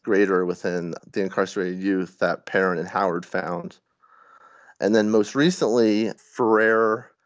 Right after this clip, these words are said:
and colleagues, they actually conducted a meta-analysis on five studies measuring T B I within incarcerated youth and then youth that were non-incarcerated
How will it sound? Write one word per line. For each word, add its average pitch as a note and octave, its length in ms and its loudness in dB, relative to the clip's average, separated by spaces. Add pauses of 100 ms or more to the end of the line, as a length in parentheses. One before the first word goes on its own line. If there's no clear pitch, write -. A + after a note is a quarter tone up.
(240)
and A2 120 -6
colleagues, G#2 640 0
they A2 140 4
actually A#2+ 320 -2
conducted G#2 540 -4
a F#2+ 60 -2
meta-analysis F#2+ 1160 -2 (400)
on F#2 200 -4
five G#2+ 400 0
studies G2+ 640 -4
measuring G2+ 480 -2
T A#2 180 -8
B G2+ 200 -2
I F#2+ 460 2 (440)
within G2+ 440 -4
incarcerated G2+ 640 -2
youth G#2 480 -4
and G2+ 140 -2
then F#2+ 260 0
youth A2 640 -2
that F#2+ 240 2
were F#2+ 160 2
non-incarcerated D#3 1080 -2